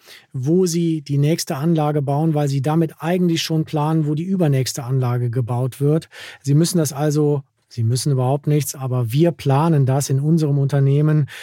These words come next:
äh, so, dass wir sagen, wie schauen wir auf den Gesamtmarkt und wie takten wir nun strategisch unsere Investitionen in den entsprechenden Regionen. Und genau deshalb werden wir uns auch Zeit nehmen,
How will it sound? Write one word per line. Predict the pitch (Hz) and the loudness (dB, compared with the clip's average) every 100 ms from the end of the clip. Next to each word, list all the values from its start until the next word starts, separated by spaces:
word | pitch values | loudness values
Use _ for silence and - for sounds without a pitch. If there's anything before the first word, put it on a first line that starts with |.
| - - | -18 -4
äh, | 139 | -2
so, | 127 151 170 | 2 2 2
dass | 156 151 | 0 0
wir | 143 | 0
sagen, | 135 139 147 | 0 0 0
wie | 135 | -2
schauen | - 147 | 0 0
wir | 151 | 0
auf | 139 | -2
den | 139 123 | -4 -2
Gesamtmarkt | 123 143 165 - 185 214 214 - - - - - | 0 0 0 2 0 0 -4 -14 -20 -18 -18 -6
und | 147 135 | -4 0
wie | 160 | -2
takten | - 156 _ 180 | 0 -2 _ 0
wir | 151 147 | 2 2
nun | 147 160 156 | 2 2 0
strategisch | - - 139 160 160 156 208 | -4 -6 -4 -2 0 0 -2
unsere | 165 147 147 | -2 0 0
Investitionen | 143 139 139 135 - 147 147 | 0 0 0 -4 -2 0 2
in | 135 | 2
den | 135 | 0
entsprechenden | 123 - 131 135 127 | -2 -2 0 0 0
Regionen. | 123 131 147 175 - - - - | 2 2 4 2 -2 -14 -16 -4
Und | 139 | 2
genau | 151 160 160 | 4 4 4
deshalb | 165 180 160 | 2 0 -2
werden | 143 170 165 | 0 0 0
wir | |
uns | 151 143 | -2 -4
auch | 135 | -10
Zeit | - - 175 214 | -10 -2 0 0
nehmen, | 147 131 147 170 | 2 2 2 0